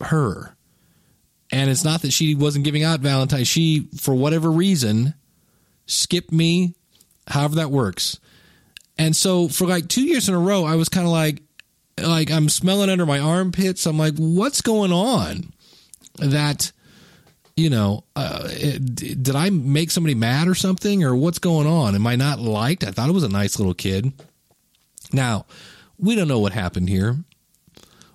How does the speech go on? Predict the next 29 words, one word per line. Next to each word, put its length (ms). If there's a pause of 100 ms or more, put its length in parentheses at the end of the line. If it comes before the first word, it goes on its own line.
but 180
we 140
know 180
that 120
there 160
are 60
those 220
things 300
in 80
our 100
lives 420
that 140
shape 460
us. 320 (840)
And 380 (220)
really, 460
for 220
a 40
big 260
chunk 220
of 80
my 140
life, 380
I 100
felt 300
like 180
I'm 180
the 140
guy, 600